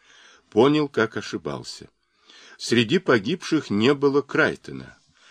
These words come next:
а машину действительно вел бывший сотрудник полиции штата Колорадо,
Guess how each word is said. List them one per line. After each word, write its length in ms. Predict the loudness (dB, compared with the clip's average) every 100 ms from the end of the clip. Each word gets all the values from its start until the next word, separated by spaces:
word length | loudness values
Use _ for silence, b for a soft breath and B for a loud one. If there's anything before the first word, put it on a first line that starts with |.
| B B B -2
а 120 | 2
машину 440 | 2 2 2 2
действительно 800 | 2 -2 -8 -2 0 0 0 0
вел 260 | 4 2 4
бывший 400 | 0 -2 -2 -4
сотрудник 640 | -2 -2 -2 -2 -2 -4
полиции 520 | -2 -2 -4 -6 -8
штата 460 | -6 -2 -2 -2 -4
Колорадо, 680 | -4 -4 -2 -2 -2 -6